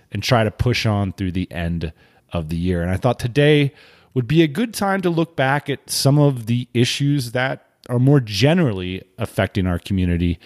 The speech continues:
and for us to reflect on what the end of this year might look like.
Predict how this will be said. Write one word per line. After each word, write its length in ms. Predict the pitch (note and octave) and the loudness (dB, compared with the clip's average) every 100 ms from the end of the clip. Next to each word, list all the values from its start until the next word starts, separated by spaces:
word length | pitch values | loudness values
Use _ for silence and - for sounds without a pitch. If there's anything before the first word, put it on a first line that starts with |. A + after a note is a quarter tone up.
| - - - _ _ - | -20 -20 -20 _ _ -4
and 380 | G2 F#2+ F#2 F2+ | 0 2 2 2
for 140 | A#2 | 2
us 120 | G#2+ | 2
to 100 | - | 2
reflect 420 | A2 - A2 G2+ A2 | -2 0 -2 -2 -2
on 240 | F#2+ F#2 | -2 -2
what 400 | F#2+ G2+ G#2 - | -6 -2 -2 0
the 180 | G#2 G#2 - | -6 -6 -2
end 500 | G#2 G#2+ F#2 E2+ F#2+ - _ | 4 4 4 2 -2 -6 _
of 240 | - E2+ D#2+ | -4 -2 0
this 240 | F#2 - | -2 0
year 360 | E2+ E2 D#2 - _ - | 0 0 -2 -6 _ -4
might 260 | D#2+ D#2 | -2 -2
look 240 | E2 C#2+ - - | -2 -6 -6 -14
like. 200 | - | -14